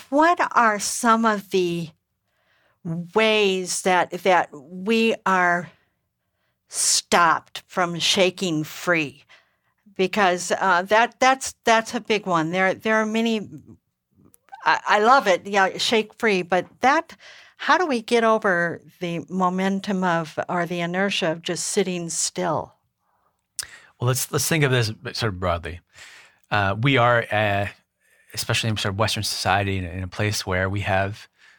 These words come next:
Speaker 2: more stuff than we could ever want. We are bombarded by the media. Uh, most of that message is a fear-based message, not a love-based message.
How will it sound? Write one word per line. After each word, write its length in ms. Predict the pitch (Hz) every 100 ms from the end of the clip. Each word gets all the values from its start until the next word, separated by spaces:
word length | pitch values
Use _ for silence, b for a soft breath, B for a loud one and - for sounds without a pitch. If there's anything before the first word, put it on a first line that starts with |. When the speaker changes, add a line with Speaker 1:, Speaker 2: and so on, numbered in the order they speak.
| b
Speaker 2:
more 180 | 113 120
stuff 460 | 117 - - 135 -
than 120 | 113
we 100 | 98
could 120 | 98
ever 240 | 101 113 107
want. 460 | 101 101 117 - - _ b b -
We 140 | 117
are 60 | 98
bombarded 640 | 95 98 98 117 123 117
by 140 | 107 110
the 100 | 101
media. 500 | 104 110 117 123 143 B B B B B
Uh, 380 | - 98 92 95 101 - _
most 300 | 107 117 117
of 60 | 117
that 160 | 113
message 340 | 120 113 120 104
is 140 | 101
a 60 | 98
fear-based 640 | - - 123 117 117 110
message, 360 | 107 101 - -
not 160 | 107 95
a 60 |
love-based 500 | 92 110 107 107 104
message. 460 | 104 104 120 131